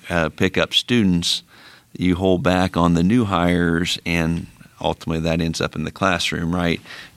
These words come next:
That was the number one priority when we were going through that process, is protect the classroom to the greatest degree possible.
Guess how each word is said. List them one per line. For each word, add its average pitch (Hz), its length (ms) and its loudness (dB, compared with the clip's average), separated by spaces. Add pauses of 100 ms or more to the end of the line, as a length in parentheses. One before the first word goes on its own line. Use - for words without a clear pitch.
(140)
That 107 300 -2
was 101 280 0
the 95 140 2
number 95 420 2
one 92 200 2
priority 85 540 0
when 82 160 -4
we 82 80 -4
were 80 60 -2
going 85 260 -2
through 78 140 -6
that 80 180 -2
process, 80 540 -2
is 73 100 -4
protect - 460 -2
the - 80 -10
classroom 80 520 -2
to - 100 -6
the 78 100 -4
greatest 82 420 0
degree 80 240 0
possible. - 560 -6